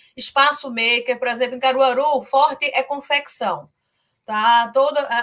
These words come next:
é, tanto é que essa região de Caruaru e entorno, até a última vez que eu vi nas pesquisas, era o segundo maior consumidor da Santista de jeans, pra você ter ideia do volume de produção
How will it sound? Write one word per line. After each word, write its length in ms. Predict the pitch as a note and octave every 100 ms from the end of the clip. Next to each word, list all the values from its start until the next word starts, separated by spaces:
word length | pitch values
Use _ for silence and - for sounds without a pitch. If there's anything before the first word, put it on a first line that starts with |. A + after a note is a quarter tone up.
| A3
é, 300 | A3+ A3+ A3+
tanto 200 | C4 C#4+
é 80 | C#4
que 80 | C#4
essa 240 | C#4+ D#4
região 600 | C#4 D4 B3 B3 B3 B3+
de 80 | A#3
Caruaru 680 | B3 A#3 A#3+ A3+ G3+ A3 A3+
e 80 | G#3
entorno, 640 | F#3+ B3+ C#4+ B3+ G#3 F#3 _ _ _ _ -
até 320 | G#3+ A3 C4
a 80 | D4+
última 260 | D#4 D4
vez 240 | A#3+ C4 B3+
que 80 |
eu 100 | C4
vi 160 | A3+ A#3+
nas 220 | A3+ A3+
pesquisas, 640 | - G#3+ - C#4+ C4+ A3+
era 160 | B3 B3+
o 40 |
segundo 560 | C4 - C#4+ C#4 E4+ D#4+
maior 320 | D4 C4+ D4+
consumidor 560 | D4+ C4+ - B3+ C4 C4+
da 120 | C4+
Santista 920 | C4+ E4+ F4 - D#4+ D#4 - - E3+ - _ _ _
de 160 | G#3 A#3+
jeans, 460 | G#3+ A3+ F3+ -
pra 120 | -
você 140 | B3 C#4+
ter 240 | C#4+ D4
ideia 320 | B3+ A#3 B3+
do 160 | B3 C4+
volume 640 | G#3 D4+ D#4+ C4+ D4+ D#4
de 80 | C#4
produção 1040 | C#4+ C#4+ D4 D4 D4 - - A#3+ A#3 B3